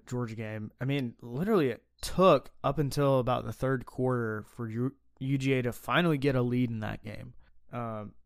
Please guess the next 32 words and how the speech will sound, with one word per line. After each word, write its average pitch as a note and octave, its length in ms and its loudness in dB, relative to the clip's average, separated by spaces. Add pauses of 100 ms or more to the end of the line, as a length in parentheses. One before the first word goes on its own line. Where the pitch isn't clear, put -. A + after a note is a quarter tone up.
(160)
that A3 180 0
took - 200 -6
so D#3 300 4
much D3+ 240 2
longer C3 460 2
than A#2 140 -2
I C3+ 120 4
would A#2+ 180 -2
have A2+ 140 -8
thought. - 300 -8 (100)
I A2 40 -10
mean, A2 200 -10 (220)
we C3 120 -4
all D#3+ 140 4
know, F3 320 6 (460)
you A#2+ 80 -8
know, - 120 -10 (140)
South C3+ 280 -2
Carolina C#3 380 0
can A#2 120 -8
be A#2 120 -2
a, G#2+ 100 -4
just - 320 -14
a - 40 -18
pain, A#2+ 640 -4 (420)
uh, A2 380 -4 (240)
when A#2+ 180 -4
they A#2 100 -2
really B2+ 280 0
want C3+ 280 -2
to A#2 100 -10
be, A2 300 -10